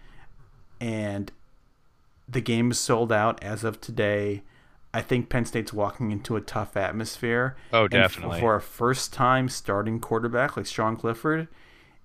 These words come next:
Speaker 1: if they don't get off to a good start, this game is definitely an issue for Penn State. I think
Speaker 2: Could
Speaker 1: Mar-, I, I, I would lean towards Maryland winning this game.
Speaker 2: Yeah, I, I agree with you.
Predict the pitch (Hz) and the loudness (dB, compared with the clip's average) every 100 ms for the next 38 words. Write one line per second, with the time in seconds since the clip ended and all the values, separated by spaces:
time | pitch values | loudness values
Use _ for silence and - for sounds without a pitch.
0 | - 107 - 117 123 147 143 127 120 120 | -6 -6 -2 2 4 2 2 2 2 2
1 | - 107 101 107 107 - 90 107 - - | -4 -6 -4 -4 -6 -6 -2 -2 -4 -14
2 | - - - - - 120 - - 113 107 | -20 -20 -20 -18 -6 -4 -4 -2 -2 -2
3 | 95 - _ _ _ _ _ - - - | -4 -8 _ _ _ _ _ -20 -14 -2
4 | 123 - 104 101 101 98 95 92 - 90 | -2 0 -6 -6 -4 -4 -6 -8 -10 -10
5 | 95 - 80 - 60 - - 98 95 - | -10 -12 -12 -14 -16 -18 -10 -8 -6 -8
6 | 98 85 185 - - - 107 117 - - | -8 0 0 0 -14 -10 0 0 0 -8
7 | - - - - - - 110 117 123 127 | -10 -14 -16 -6 -6 -4 -4 -2 0 0
8 | 123 127 131 135 131 - 117 113 110 123 | 0 4 4 4 2 0 0 0 -2 -4
9 | 110 107 101 104 110 95 90 - 90 87 | -2 -2 -4 -4 -4 -6 -8 -10 -12 -14
10 | - - - - - - - - - - | -18 -20 -20 -20 -20 -20 -20 -20 -20 -20
11 | - - 117 104 117 - - 123 127 101 | -4 6 8 8 6 -2 2 6 6 4
12 | 117 107 - 95 | 2 0 -4 -6